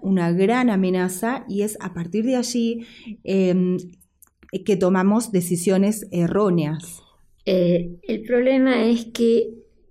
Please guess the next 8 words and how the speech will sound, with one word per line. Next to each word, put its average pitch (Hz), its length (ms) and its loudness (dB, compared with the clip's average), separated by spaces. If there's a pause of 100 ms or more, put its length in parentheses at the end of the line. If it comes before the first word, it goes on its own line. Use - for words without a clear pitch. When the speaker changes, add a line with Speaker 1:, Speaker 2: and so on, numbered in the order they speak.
(260)
Speaker 2:
si - 280 -4
vos, 370 260 -2 (560)
mm, 175 380 0 (560)
te 196 100 -2
plantás 208 720 -4
en 214 140 -2
esa 240 240 -4
situación 175 840 -6